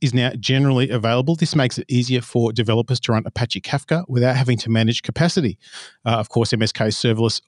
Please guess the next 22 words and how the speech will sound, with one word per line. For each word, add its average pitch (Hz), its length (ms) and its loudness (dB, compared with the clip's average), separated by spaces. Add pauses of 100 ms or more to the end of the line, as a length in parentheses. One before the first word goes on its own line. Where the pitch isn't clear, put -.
automatically 147 460 2
provisions 120 480 0
and 110 140 -2
scales 117 420 0
compute 180 400 -2 (140)
and 143 120 0
storage 131 320 0
resources 123 600 0
and 117 140 -4
gives 110 120 -2
you 113 160 -4
throughput-based 131 800 -4
pricing. 147 480 0 (360)
So - 160 0
now 117 180 2
you 127 140 2
can 117 100 -2
use 107 160 2
Apache 139 380 -2
Kafka - 400 -2
on 107 160 0
demand 98 480 -2